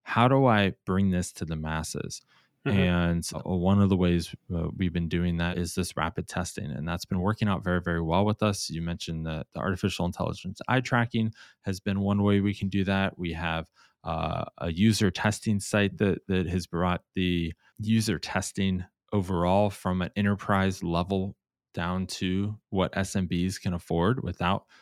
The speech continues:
Speaker 1: that massive annual contract and all the tool sets and everything else that you don't need to just be able to submit and say, "Hey, I want five user tests on this, this site," and we're able to provide that for you, um, at a reasonable cost. So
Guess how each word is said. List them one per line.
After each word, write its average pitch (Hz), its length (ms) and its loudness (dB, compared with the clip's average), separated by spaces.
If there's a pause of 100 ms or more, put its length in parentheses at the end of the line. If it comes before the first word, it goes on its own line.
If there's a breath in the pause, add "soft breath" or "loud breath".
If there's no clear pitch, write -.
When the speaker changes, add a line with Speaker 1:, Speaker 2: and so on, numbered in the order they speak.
(240 soft breath)
Speaker 1:
that 90 180 -2
massive 95 480 0
annual 90 420 2
contract 90 720 -2
and 82 160 -2
all 85 140 0
the 92 120 -2
tool 92 260 -8
sets - 340 -4
and 87 100 -4
everything 85 260 -4
else 90 260 -4
that - 140 -4
you - 100 -4
don't 87 200 -4
need 92 340 0 (420 loud breath)
to 107 80 -2
just 95 340 -2 (260)
be 92 60 0
able 90 160 2
to 98 100 4
submit 98 540 0
and 95 140 -2
say, 90 200 0
"Hey, 110 280 0 (440 soft breath)
I 95 100 0
want 107 180 2
five 92 260 0
user 98 300 -2
tests 98 380 -4
on 87 160 -2
this, - 300 -4
this 87 200 -6
site," 101 340 0 (240)
and 87 600 -4
we're 90 200 -4
able 92 180 -4
to 92 80 -12
provide 92 420 -4
that - 160 -8
for - 200 -8
you, - 60 -8 (140)
um, 82 420 -2
at 95 100 -2
a 87 60 -2
reasonable 90 480 -2
cost. - 480 -6
So 95 340 2